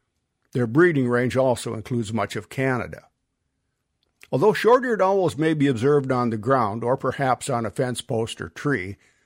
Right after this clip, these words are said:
they're perhaps most frequently observed flying low across the prairie, particularly during early morning and evenings. Their flight has been described as bat-like or consisting of unhurried wing beats.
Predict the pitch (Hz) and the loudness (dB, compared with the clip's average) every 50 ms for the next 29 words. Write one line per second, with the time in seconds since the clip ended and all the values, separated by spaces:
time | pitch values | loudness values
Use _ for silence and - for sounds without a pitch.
0 | _ _ _ _ _ _ - 156 156 147 - 151 143 170 180 - - 165 156 147 | _ _ _ _ _ _ 2 4 4 4 4 4 4 4 2 0 0 0 0 0
1 | - - - - 233 262 240 - 160 143 139 135 123 107 120 143 135 127 - - | 0 -2 -4 -2 -2 -2 0 0 0 2 2 0 0 0 2 2 2 2 2 2
2 | 143 143 143 139 131 127 127 135 139 143 139 120 92 85 - - - 123 123 120 | 2 2 4 4 2 0 2 4 6 6 6 6 4 0 -6 -2 2 2 2 2
3 | - - - 107 - - 135 127 123 110 92 80 - - _ _ _ _ _ _ | 2 -2 -10 -10 -6 0 2 2 2 2 0 -4 -8 -14 _ _ _ _ _ _
4 | _ _ - - 143 - - 226 - - 170 151 143 143 147 139 127 127 139 135 | _ _ -4 -4 -4 0 0 -2 0 0 2 2 4 2 2 2 2 2 2 2
5 | 131 131 127 131 135 135 131 123 123 117 120 123 123 123 123 120 113 107 113 120 | 2 2 2 2 2 2 2 2 2 2 4 4 2 2 0 0 -2 -2 -2 -2
6 | 123 120 107 104 85 - - - - - _ _ _ _ _ _ _ _ _ _ | -2 -2 -4 -8 -12 -12 -16 -18 -20 -20 _ _ _ _ _ _ _ _ _ _
7 | _ _ _ _ _ _ _ _ _ _ _ _ _ _ _ - 131 131 139 131 | _ _ _ _ _ _ _ _ _ _ _ _ _ _ _ -2 2 2 2 2
8 | - 147 156 165 202 220 175 - 131 107 87 117 127 127 123 117 123 - - - | 2 2 4 6 6 6 4 2 -2 -6 -4 -2 0 0 0 0 0 -4 -2 -2
9 | 143 127 123 127 127 127 120 120 107 98 107 101 92 139 143 147 143 - 131 110 | 0 2 4 4 4 2 0 -4 -4 -4 -8 -2 2 2 2 2 2 -2 -4 -8
10 | 90 82 92 104 - 120 95 - - 127 113 - - 156 147 - - 147 123 123 | -8 -8 -10 -10 -10 -12 -12 -8 -6 -4 -4 -2 0 0 0 0 0 -2 -2 0
11 | 123 120 120 135 131 131 117 110 127 131 127 120 113 113 117 117 127 139 135 127 | 0 2 2 2 2 2 0 2 2 2 2 2 0 -2 -4 0 2 2 2 2
12 | 117 101 98 85 - - - - - | 0 -4 -8 -12 -12 -14 -14 -14 -14